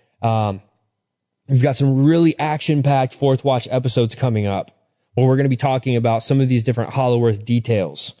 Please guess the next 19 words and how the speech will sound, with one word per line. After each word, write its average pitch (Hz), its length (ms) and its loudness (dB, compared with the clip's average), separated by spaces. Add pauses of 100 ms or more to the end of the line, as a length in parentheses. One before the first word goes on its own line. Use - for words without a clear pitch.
(140)
even 131 240 4
deeper 127 240 2
than 127 100 2
we've 113 120 0
gone 117 200 0
before. 107 520 -2 (440)
So 117 200 2
we've 110 100 0
got 135 140 2
a 117 40 2
lot 127 340 2
of 139 80 -2
different 127 360 -2
things 135 220 0
we 120 120 2
are 110 60 2
gonna 113 120 0
be 104 80 -2
hitting, 147 440 0